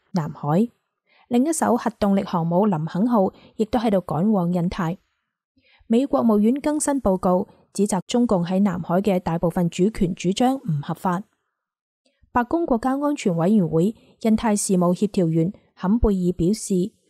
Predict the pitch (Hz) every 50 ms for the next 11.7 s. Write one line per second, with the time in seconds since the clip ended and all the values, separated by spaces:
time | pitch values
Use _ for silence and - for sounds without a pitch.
0 | _ _ - - 262 294 294 262 226 202 190 156 180 220 269 285 254 202 180 185
1 | 190 175 160 175 - 214 233 240 240 - 247 247 247 233 _ _ _ _ - -
2 | 190 185 - 185 180 196 196 208 220 - 226 220 220 233 - 214 190 - 185 170
3 | 165 151 160 - 180 175 - - - 262 285 - - 196 175 - - 214 214 214
4 | 214 - - 185 180 180 180 170 190 202 185 185 185 180 180 170 165 165 226 -
5 | _ _ _ _ _ _ _ _ _ _ _ _ _ _ _ _ _ _ _ _
6 | _ _ _ - 254 262 240 208 202 208 208 214 214 214 220 208 196 175 180 202
7 | 226 247 233 220 196 185 - 202 180 - 190 185 185 175 202 180 180 214 - _
8 | _ - - - 240 254 - 277 262 285 277 262 240 202 196 202 226 277 247 -
9 | - 190 190 214 220 202 165 156 160 - - 202 - - - 208 190 - - 208
10 | 196 190 165 160 170 165 - 160 165 208 254 240 190 190 190 - - 269 262 -
11 | 214 185 - - - - 196 190 185 - - 202 185